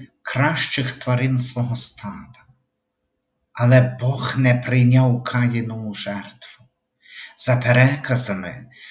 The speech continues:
на жертвопринесення Авеля зійшов посланий Господом вогонь, і воно, охоплене полум'ям, спрямувалося до неба.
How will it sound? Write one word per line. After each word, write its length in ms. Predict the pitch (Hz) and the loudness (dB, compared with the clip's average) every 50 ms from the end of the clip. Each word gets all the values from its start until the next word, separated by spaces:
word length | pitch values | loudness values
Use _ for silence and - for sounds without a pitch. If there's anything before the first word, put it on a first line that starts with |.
| - _ _ | -20 _ _
на 100 | 113 117 | 0 0
жертвопринесення 1400 | 120 127 139 131 123 123 - - 131 127 123 - 127 123 123 127 131 139 156 156 - - - 143 139 135 123 104 - | 2 4 4 4 4 2 0 0 0 0 2 2 4 6 6 6 6 4 2 0 -4 -2 0 0 2 2 0 0 -2
Авеля 680 | - 123 131 135 143 143 131 131 131 127 123 123 - - - _ _ _ _ | 0 0 0 0 2 2 2 4 4 2 0 -2 -6 -12 -20 _ _ _ _
зійшов 880 | 120 113 - - 120 127 127 127 123 - - - 139 143 139 123 123 - - _ _ _ _ | -6 -4 -4 0 2 4 4 4 4 2 2 2 2 2 2 0 -2 -6 -12 _ _ _ _
посланий 760 | - 131 139 160 156 - - - 143 139 135 135 135 131 123 | -4 -2 -2 0 0 -2 -4 -2 -2 -2 0 2 2 4 2
Господом 840 | 123 120 131 143 123 - - - - - 127 123 120 123 123 123 | 2 2 0 0 0 -4 -6 -8 -8 -6 -4 -2 0 2 2 2
вогонь, 520 | 120 120 120 120 120 131 127 101 98 - - - _ _ _ _ _ - _ _ _ | 2 2 2 2 2 0 0 0 -2 -6 -10 -16 _ _ _ _ _ -20 _ _ _
і 80 | 127 | -2
воно, 360 | 123 120 123 127 127 127 123 - | 0 2 4 4 4 4 2 0
охоплене 600 | 123 123 - - 123 120 120 123 120 113 113 110 | -2 -4 -4 -4 -6 -6 -2 -2 -2 -2 0 -4
полум'ям, 960 | 101 - - - 135 135 143 143 147 147 135 127 120 120 120 110 113 123 - _ _ _ _ | -6 -6 -8 -6 -6 -4 -4 -4 -4 -2 0 0 2 2 0 -2 -6 -12 -16 _ _ _ _
спрямувалося 1000 | - - - - - - 107 104 101 104 104 101 104 104 101 101 101 - - 101 | -14 -12 -12 -12 -12 -10 -8 -6 -4 -4 -4 -4 -4 -4 -4 -6 -8 -8 -8 -8
до 160 | 95 101 98 | -10 -10 -14
неба. 500 | 95 98 120 240 240 - - - - _ | -12 -12 -12 -12 -14 -14 -18 -20 -20 _